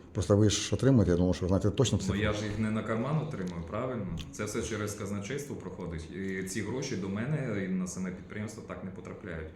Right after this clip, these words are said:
Speaker 2: а відповідно до вимог.
Speaker 1: Ну, ви як директор, нап-, напевно, контролюєте, скільки коштів ви отримали?
Speaker 2: На кінець року, так.
Speaker 1: Так.
Speaker 2: Підводиться баланс.
Speaker 1: Тобто маєте знати цифру?
Speaker 2: Ну,
Speaker 1: Ну, бо
Speaker 2: ще рік не закінчився.
Speaker 1: А в минулому році?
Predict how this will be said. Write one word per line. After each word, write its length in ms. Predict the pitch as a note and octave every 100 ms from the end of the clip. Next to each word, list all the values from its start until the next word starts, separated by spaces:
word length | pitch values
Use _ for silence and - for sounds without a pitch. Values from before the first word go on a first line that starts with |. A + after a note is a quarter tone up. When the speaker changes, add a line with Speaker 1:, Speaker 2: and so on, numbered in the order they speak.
| - -
Speaker 2:
а 100 | F2+
відповідно 480 | F#2 F#2 F#2+ A#2+ A2
до 180 | F#2 G#2
вимог. 340 | G2+ F#2+ E2 D#2+ - - - - -
Speaker 1:
Ну, 100 | G#2
ви 60 |
як 100 | A2
директор, 300 | G2+ A2 G#2+
нап-, 200 | G2+ G2
напевно, 380 | G2+ A2 G#2 G2+
контролюєте, 680 | G2 F#2+ G#2 B2+ B2 E2 D2+
скільки 260 | - F2
коштів 320 | E2+ E2 - E2
ви 80 | D#2+
отримали? 600 | F#2 G#2 F#2+ F2 D#2+ D2+ G2+
Speaker 2:
На 120 | G#2
кінець 360 | G2 A#2 D3+ D3+
року, 220 | C#3+ - -
так. 80 | G#2 - - - -
Speaker 1:
Так. 100 | -
Speaker 2:
Підводиться 460 | - E2+ G#2 B2 -
баланс. 340 | G2 F2+ - - - -
Speaker 1:
Тобто 200 | A2 A2+
маєте 300 | A2 B2+ C3
знати 260 | D3 D3+
цифру? 360 | D2+ - - - - - - - -
Speaker 2:
Ну, 100 | G2 G#2
Speaker 1:
Ну, 60 | F3+
бо 60 | G3
Speaker 2:
ще 320 | A2+ A2+ A2
рік 180 | A#2 A2+
не 80 | G#2+
закінчився. 540 | G#2+ A2+ - G#2 - - - - -
Speaker 1:
А 60 | F#2+
в 40 |
минулому 340 | G2+ G2 F#2
році? 220 | F2+ E2